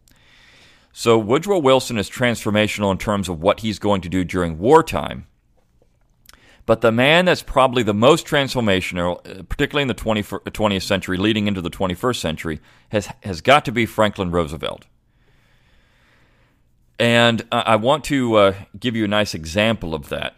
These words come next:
Um, I was sitting down and I, and I was reading a book yesterday, and it's The History of the New Deal by, uh, Basil,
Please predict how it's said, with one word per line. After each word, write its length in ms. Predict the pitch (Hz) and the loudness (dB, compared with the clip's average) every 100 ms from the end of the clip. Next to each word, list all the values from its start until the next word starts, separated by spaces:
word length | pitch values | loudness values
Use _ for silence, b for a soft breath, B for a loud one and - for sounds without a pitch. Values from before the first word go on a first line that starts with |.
| _ _ | _ _
Um, 240 | 104 90 90 | -8 -4 0
I 80 | 92 | 0
was 180 | 92 | 0
sitting 300 | - 139 135 | -2 -2 0
down 340 | 110 98 98 98 | 2 2 4 2
and 140 | 85 | 0
I, 120 | 85 - | -2 -4
and 120 | 87 | -6
I 20 | |
was 160 | 82 80 | -6 -4
reading 240 | 110 113 | -4 -2
a 60 | 90 | -4
book 320 | 85 101 - | -2 -2 -2
yesterday, 600 | 87 - 80 85 82 82 78 _ _ _ _ _ _ _ _ _ _ _ - | -6 -6 -4 0 0 -2 -8 _ _ _ _ _ _ _ _ _ _ _ -10
and 160 | 92 95 | -6 -6
it's 120 | 90 | -4
The 80 | 110 | 0
History 260 | 139 135 151 | 0 0 0
of 40 | |
the 60 | 139 | 0
New 100 | 139 | 2
Deal 300 | 127 98 78 | 2 2 0
by, 420 | 85 80 80 78 | -4 -2 -2 -4
uh, 260 | 76 80 78 76 - | -8 -6 -6 -8 -8
Basil, 640 | 104 101 101 101 95 87 | 0 0 0 0 0 -2